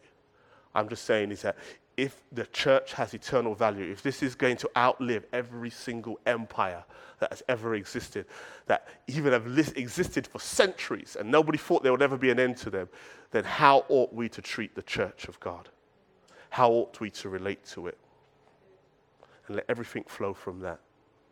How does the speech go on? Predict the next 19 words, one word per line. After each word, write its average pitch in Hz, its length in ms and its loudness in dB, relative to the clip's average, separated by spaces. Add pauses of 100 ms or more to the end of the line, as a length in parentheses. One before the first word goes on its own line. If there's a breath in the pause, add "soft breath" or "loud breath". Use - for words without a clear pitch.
(4000 loud breath)
Let 120 140 2
me 143 160 2
end 98 440 -2 (480 soft breath)
with 107 120 -6
First - 360 2
Peter 110 260 -8
two, 104 300 -6
four 101 260 -6
to - 100 -12
five, 92 320 -2
and 101 80 -6
it - 80 -8
says 104 260 -6
this, 90 200 -6
"As 110 160 0
you 139 60 0
come 110 320 4
to - 120 -10
him, 98 280 -4